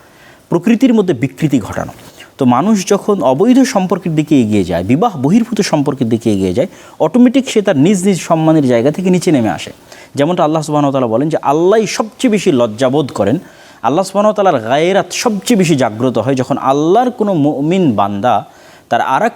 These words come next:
মুমিনা বান্দির সাথে এরকম অবৈধ সম্পর্কের প্রস্তাব দেয় অথবা এগিয়ে যায়, তখন সবচেয়ে বেশি গায়রাত হার্ট হয় আল্লাহ সুবহানাহু ওয়া তাআলার। তো আপনি যেটি বলতেছিলেন লজ্জা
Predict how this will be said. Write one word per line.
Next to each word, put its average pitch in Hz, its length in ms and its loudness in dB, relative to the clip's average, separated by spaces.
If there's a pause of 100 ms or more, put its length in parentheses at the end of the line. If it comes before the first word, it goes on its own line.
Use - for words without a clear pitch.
মুমিনা 156 680 2
বান্দির 127 400 0
সাথে 190 360 0
এরকম 147 420 -2
অবৈধ 170 460 0 (440)
সম্পর্কের 151 460 -2
প্রস্তাব 143 360 -4
দেয় 165 160 0
অথবা 135 200 -2
এগিয়ে 110 280 0
যায়, 92 140 -4
তখন 254 200 -4
সবচেয়ে 247 460 -2
বেশি 180 200 -2
গায়রাত 123 340 0 (320)
হার্ট 143 460 -2
হয় 240 160 -2 (300)
আল্লাহ 117 200 -2
সুবহানাহু 101 380 -4
ওয়া 90 80 -4
তাআলার। - 200 -4 (640)
তো - 80 -2
আপনি 196 220 2
যেটি 190 160 2
বলতেছিলেন 113 480 0
লজ্জা 107 380 -4